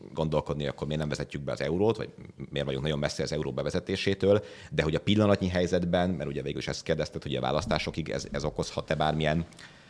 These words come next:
ö, hatást, én azt most nem gondolom, hogy, hogy most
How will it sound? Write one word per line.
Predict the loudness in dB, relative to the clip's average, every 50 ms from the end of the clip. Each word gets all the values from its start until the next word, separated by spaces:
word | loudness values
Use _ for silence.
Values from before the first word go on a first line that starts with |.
| -20 -16 -6
ö, | 0 2 2
hatást, | 2 4 2 4 4 2 2 2
én | 2 0
azt | 0 0
most | 0 0 4
nem | 6 6 6
gondolom, | 6 4 2 2 2 0 0 -2
hogy, | -2 -4 -6 -6 -6 -6
hogy | -6 -4
most | -4 -4 -6 -8 -10 -14